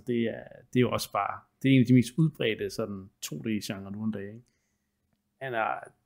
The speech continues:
altså, og Super Metroid, godt nok ikke mit yndlingsspil i serien, men der er jo, altså, der er jo ikke noget, altså,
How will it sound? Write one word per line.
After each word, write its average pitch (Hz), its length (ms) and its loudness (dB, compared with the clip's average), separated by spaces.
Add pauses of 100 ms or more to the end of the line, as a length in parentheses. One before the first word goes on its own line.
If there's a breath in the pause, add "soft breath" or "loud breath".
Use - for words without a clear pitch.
(160)
altså, - 160 -6
og 147 100 -6
Super 156 260 4
Metroid, - 680 2
godt 165 140 4
nok 147 140 4
ikke 147 180 4
mit 151 140 6
yndlingsspil 147 600 6
i 104 60 -2
serien, 117 380 -2
men 107 300 0 (1000)
der 131 80 4
er 123 60 4
jo, 120 100 2
altså, - 220 -2
der 117 100 2
er 113 40 6
jo - 20 6
ikke 123 120 6
noget, 131 340 8
altså, - 220 -6